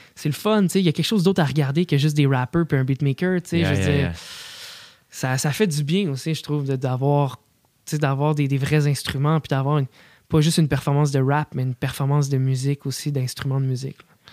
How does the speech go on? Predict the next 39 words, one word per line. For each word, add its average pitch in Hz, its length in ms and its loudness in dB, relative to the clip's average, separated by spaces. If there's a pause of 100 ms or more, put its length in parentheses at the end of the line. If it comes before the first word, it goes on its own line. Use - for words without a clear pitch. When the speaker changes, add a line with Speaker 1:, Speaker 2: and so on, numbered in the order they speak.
Speaker 2:
Y 104 60 2
a-tu 107 180 -2
quelque - 220 0
chose 170 340 0
que - 160 -2
tu - 380 -10
dis, « 92 460 -8
Ah, 110 140 -6
j'aimerais 82 320 -8
ça 110 220 -4
faire, 87 560 -10
ça », - 200 -12 (160)
tu 87 120 -8
sais, 82 60 -12 (380)
que - 120 -6
ce 92 100 -4
soit 120 160 -2
sur 104 220 -2
scène 110 340 0
ou 90 220 -2 (580)
sur - 180 -6
Speaker 1:
Il 90 40 -2 (120)
y 139 40 4
en 151 100 4
a 165 40 6
Speaker 2:
album, 113 160 -2
genre ? 101 100 -8
Speaker 1:
tellement 180 320 4
d'affaires 156 420 0
que 175 60 0
Speaker 2:
Ouais. 151 80 2
Speaker 1:
j'aimerais 139 320 0
faire, 147 340 0
honnêtement, 139 460 -2
tu - 80 -10
sais, 147 120 -4
je 135 120 -4
veux 131 60 -4
dire 131 340 -2